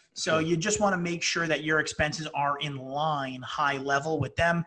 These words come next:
Speaker 1: Typically, we're seeing operating expenses anywhere between forty-five and fifty-five percent. That normally comes out to,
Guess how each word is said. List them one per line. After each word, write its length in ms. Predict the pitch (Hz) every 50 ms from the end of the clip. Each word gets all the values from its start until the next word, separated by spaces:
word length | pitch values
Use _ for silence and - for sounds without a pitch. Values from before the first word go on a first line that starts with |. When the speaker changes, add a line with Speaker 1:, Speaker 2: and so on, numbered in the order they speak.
| - - _ _ _ -
Speaker 1:
Typically, 440 | - - 220 214 214 208 214 208 196
we're 140 | 180 185 180
seeing 260 | 165 - 185 170 160
operating 460 | 151 151 151 - 156 147 147 147 147
expenses 460 | 143 139 - - 143 143 139 147 139
anywhere 280 | 139 139 139 135 135 135
between 320 | 135 135 - - 143 135
forty-five 840 | 127 - - - - - 143 139 139 139 - - 135 131 131 131 127
and 120 | 127 127 -
fifty-five 600 | - - 131 - - 143 - - 135 127 127 -
percent. 420 | - - - - - 170 175 196 - - - _ _ _ _ _
That 180 | - 165 - - - -
normally 420 | 190 190 190 190 190 185 180 180
comes 320 | 180 180 - 180 170 165 160
out 260 | 160 156 151 151 -
to, 280 | - - 156 147 147 143